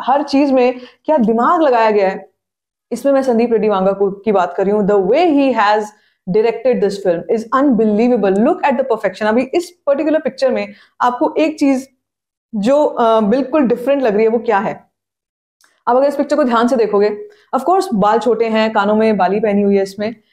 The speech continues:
लेकिन इस वाले लुक में बहुत इंपॉर्टेंट एक जो attention to detail वाली चीज है, वो है एक क्रुक्ड टूथ है, एक दांत है रणबीर कपूर का जो क्रुक्ड है। और वो हम सबको पता है वो क्यों होता है, इतना ज्यादा एक्शन, everything।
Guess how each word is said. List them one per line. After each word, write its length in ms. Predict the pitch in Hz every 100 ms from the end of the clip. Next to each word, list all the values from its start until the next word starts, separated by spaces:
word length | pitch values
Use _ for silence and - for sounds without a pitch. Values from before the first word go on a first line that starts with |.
| _
लेकिन 280 | 240 254 294 -
इस 180 | 370 370
वाले 240 | 311 285 277
लुक 260 | 262 285
में 340 | 226 202 202 - _ 165
बहुत 480 | 240 208 285 330
इंपॉर्टेंट 500 | 285 247 240 247 262
एक 180 | - 233
जो 460 | 208 254 254 - - 214
attention 640 | _ 269 262 330 330 349
to 100 | 311
detail 300 | 269 262 262
वाली 160 | 247 233
चीज 220 | 233 220
है, 60 | 240
वो 180 | 233 262
है 220 | 254 254 - -
एक 220 | 262 262 -
क्रुक्ड 320 | 359 370 - - -
टूथ 160 | 294 294
है, 220 | 196 170 -
एक 200 | 220 180
दांत 320 | 208 240 285
है 240 | 226 220 -
रणबीर 320 | 214 208 214
कपूर 240 | 214 220 220
का 80 |
जो 120 | 240 262
क्रुक्ड 420 | - 254 208 196
है। 220 | 180 - _ _ _ _ _ -
और 120 | 247
वो 120 | 247
हम 120 | 262
सबको 260 | 247 262 269
पता 160 | 233 240
है 60 |
वो 80 | 247
क्यों 180 | 254 247
होता 180 | 202 226
है, 60 |
इतना 220 | 226 247
ज्यादा 260 | 214 208 208
एक्शन, 280 | 190 226 208
everything। 280 | 208 196